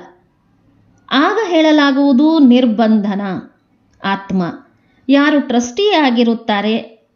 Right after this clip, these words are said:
ಆಗಿ ನಡೆಯುತ್ತಾರೆ, ಅವರೇ ನಿರ್ಬಂಧನರಾಗಿದ್ದಾರೆ. ಒಂದು ವೇಳೆ ಯಾವುದಾದರೂ ನನ್ನತನವಿದ್ದಲ್ಲಿ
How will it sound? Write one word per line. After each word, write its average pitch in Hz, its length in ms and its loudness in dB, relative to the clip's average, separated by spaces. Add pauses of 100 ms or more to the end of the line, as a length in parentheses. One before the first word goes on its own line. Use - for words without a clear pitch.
(440)
ಆಗಿ 220 260 0
ನಡೆಯುತ್ತಾರೆ, 208 800 0
ಅವರೇ 214 480 0
ನಿರ್ಬಂಧನರಾಗಿದ್ದಾರೆ. 185 1400 -2 (880)
ಒಂದು 285 360 4
ವೇಳೆ 370 480 0
ಯಾವುದಾದರೂ 294 800 2
ನನ್ನತನವಿದ್ದಲ್ಲಿ 214 1300 0